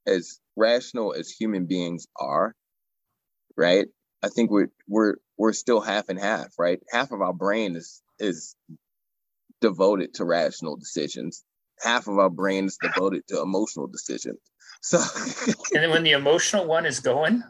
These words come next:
Speaker 2: the irrational one takes a back seat pretty quickly for most of us because we haven't disciplined the emotional part of it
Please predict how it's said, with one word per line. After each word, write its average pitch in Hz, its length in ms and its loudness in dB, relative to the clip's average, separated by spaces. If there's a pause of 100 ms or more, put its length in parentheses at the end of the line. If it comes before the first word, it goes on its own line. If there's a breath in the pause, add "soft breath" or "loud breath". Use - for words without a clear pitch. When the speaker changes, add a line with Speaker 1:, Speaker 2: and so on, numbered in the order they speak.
(300)
Speaker 2:
the 143 600 -2
irrational 151 540 -2
one 127 180 -4
takes 131 320 -2
a 131 60 -4
back 123 340 0
seat 151 320 -2
pretty 127 260 -6
quickly 123 360 -2 (120)
for 135 100 4
most 139 380 6
of 120 60 -4
us 110 280 0
because 127 280 0
we 131 80 2
haven't 131 220 0
disciplined 131 520 -2
the 123 60 -2
emotional 127 500 0
part 127 220 2
of 117 100 0
it 117 220 0